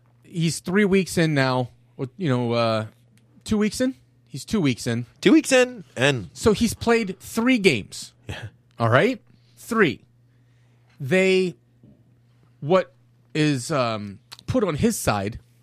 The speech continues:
Speaker 1: in the consideration of what he's gonna do and what he can do is they traded up to get him. They saw this
Speaker 2: <clears throat> Yeah.
Speaker 1: before he wore a professional jersey. So they were right. At,
Speaker 2: And
Speaker 1: at least it looks like they were right.
Speaker 2: Yeah, as of right now,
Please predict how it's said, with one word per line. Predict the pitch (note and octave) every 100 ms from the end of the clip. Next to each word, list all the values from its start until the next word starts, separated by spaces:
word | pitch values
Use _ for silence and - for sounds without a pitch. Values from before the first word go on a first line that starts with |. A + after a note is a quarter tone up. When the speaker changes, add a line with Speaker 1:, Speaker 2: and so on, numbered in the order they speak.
| _ _ _ _
Speaker 1:
in | D#3 D3
the | C3+
consideration | C#3 B2 D3+ C3 C#3+ D3 C3+
of | A2+ A2
what | C3+ C3+
he's | B2
gonna | A#2+ A#2+
do | A#2 A#2
and | G#2+
what | G2
he |
can | - E3+ E3
do | G#2+ G2 - - _
is | D3 C3
they | B2+
traded | G#2+ - D3 C3
up | B2
to | A2+
get | F#2+ F#2+
him. | E2+ - _
They | D3
saw | C3+ - G3 F#3 E3
this | A#2+ A2+ D#3+ C3 G#2 -
Speaker 2:
<clears throat> | _ -
Yeah. | A#2+ F#2
Speaker 1:
before | E3 - F3 F3 D#3
he | E3 C3+
wore | C#3 D3
a | B2+
professional | B2+ - B2 - A2
jersey. | G2 G2+ F2 F#2+ _ _ _ _ _ _ _ _
So | - G3 F3 D#3
they | B2+ D#3+
were | B2
right. | A2 A2+ F#2+ - - -
At, | F#3+
Speaker 2:
And | A#3
Speaker 1:
at | F3
least | C4+ - G3+
it | -
looks | F#3 B3+ -
like | E3+ C3+
they | B2+ C3 A#2
were | G#2
right. | F#2+ F2 - -
Speaker 2:
Yeah, | G#3 C#3+ -
as | C3+ C3+
of | C3+
right | D3+ D#3
now, | C3+ C#3 D#3+